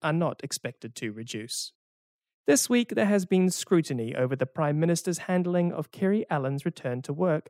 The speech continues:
after her mental health leave, which highlights the importance of how employers support their employees' mental well-being, according to columnist Rebecca Rendell. Ministry of Health statistics show that one in five people over fifteen are diagnosed with mood or anxiety disorders,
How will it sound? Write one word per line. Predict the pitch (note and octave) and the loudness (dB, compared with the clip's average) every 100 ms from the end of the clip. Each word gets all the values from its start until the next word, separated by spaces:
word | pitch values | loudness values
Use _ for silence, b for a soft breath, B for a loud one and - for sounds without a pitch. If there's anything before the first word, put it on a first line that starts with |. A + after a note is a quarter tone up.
| - | -6
after | C#3+ - D#3 | -6 -4 -4
her | C#3 | -4
mental | B2 B2 C3+ | -4 -6 -6
health | - G#3+ G#3+ - | -2 -2 -2 -6
leave, | A2+ A2 A#2 _ | -12 -10 -14 _
which | F3+ - | -6 -4
highlights | - G3 D3+ C#3 F3+ - | 0 2 2 0 -4 -6
the | F3 | -2
importance | D#3 - G#3 - - C#3+ C#3 | -2 0 -2 -2 -6 -10 -10
of | C#3 | -10
how | D#3 F3+ | -2 0
employers | - F#3 - G#3 F#3 A#2+ E3 - | 2 -2 0 2 2 2 -4 -6
support | - E3 D#3+ D#3+ | -10 -2 0 0
their | C#3+ | -2
employees' | C#3+ C3 E3 D3 C#3+ G#3+ C3 C3 - | -6 -6 -2 0 0 -2 -2 -6 -6
mental | B2 B2+ C3+ | -6 -4 -4
well-being, | B2 A#2+ C3+ B3 E3 B2 _ _ - | -2 -2 0 0 2 -2 _ _ -10
according | - A#3+ F3+ C3+ C3+ | -4 2 2 2 -2
to | F3+ | -2
columnist | G#3+ C#3 B2 B2 - | 0 0 -2 -6 -6
Rebecca | E3+ B2 - | -6 -4 -4
Rendell. | C#3 F#3 F3+ C3+ _ _ _ _ _ - | -2 0 0 -2 _ _ _ _ _ 2
Ministry | B3 A#3 - E3+ | 4 6 2 0
of | C#3+ | 0
Health | - C#3+ D3+ | 2 0 0
statistics | D#3 D#3 D#3 - - - | -4 -2 -4 -2 -4 -4
show | - F#3 F#3 | 0 4 4
that | F3+ F3+ | 4 4
one | G3 | 4
in | G3 | 2
five | - F#3+ F#3+ - | 0 0 -2 -2
people | F#3+ F3+ F#3 - | -6 0 0 4
over | F3+ F3+ F3+ | 2 2 -2
fifteen | G3 F#3+ - F3 E3+ | -4 -6 -2 0 0
are | E3 D#3+ | -2 -2
diagnosed | E3 F3 F3 E3 D3 A#2 A#2+ B2 | 0 2 0 2 2 0 -2 -6
with | A#2+ | -4
mood | C#3 D#3+ D#3+ | 0 2 2
or | E3 D3 | 2 2
anxiety | C#3 C#3 F3 E3+ D#3 C#3+ | 2 -2 0 0 -2 -4
disorders, | C3+ C3 C#3 B2+ B2 | -4 -4 -4 -4 -6